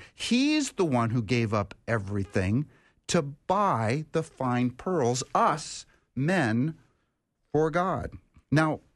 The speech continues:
this even fits even more interestingly with the hidden treasure. Where if,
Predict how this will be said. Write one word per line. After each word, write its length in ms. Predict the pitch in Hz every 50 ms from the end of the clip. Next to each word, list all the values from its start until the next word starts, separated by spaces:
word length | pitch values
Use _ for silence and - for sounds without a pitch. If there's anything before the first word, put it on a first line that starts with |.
| _ _ _ _ _ -
this 220 | 214 220 220 247
even 240 | 233 202 214 190 151
fits 400 | - - 190 180 - - - -
even 300 | - 170 185 170 175 165
more 200 | 160 160 156 156
interestingly 640 | 180 226 226 - 202 - - - 131 120 117 117 117
with 200 | 123 135 139 -
the 80 | - 127
hidden 360 | - - 131 120 123 120 113
treasure. 540 | - - - 185 202 185 - 101 80 85 - - - - - - _ _ _ _ _ _
Where 480 | - 123 131 147 170 190 214 240 233 - -
if, 220 | 147 143 -